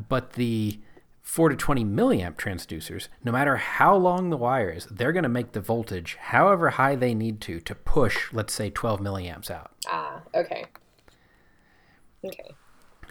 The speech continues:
Speaker 1: Now, you almost hit on the head earlier, though, of why is four the lower end? Why is it not zero to twenty?
Speaker 2: Mm-hmm.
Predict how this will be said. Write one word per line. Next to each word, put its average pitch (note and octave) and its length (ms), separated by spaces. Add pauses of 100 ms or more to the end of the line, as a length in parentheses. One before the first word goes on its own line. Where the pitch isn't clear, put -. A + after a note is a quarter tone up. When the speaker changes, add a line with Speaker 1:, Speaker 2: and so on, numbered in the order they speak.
(140)
Speaker 1:
Now, B2 340
you C3+ 160
almost G#3+ 440
hit A2+ 180
on G#2+ 180
the F#2 60
head F#2 440
earlier, B2 360
though, E2 300 (460)
of A2 320
why A#2 460
is B2 200
four - 800 (1200)
the G#2 200
lower G2 400
end? D#2+ 160
Why B2 180
is B2+ 80
it D3 60
not A#2 180
zero G2 360
to E2+ 100
twenty? - 460 (500)
Speaker 2:
Mm-hmm. D#3+ 1000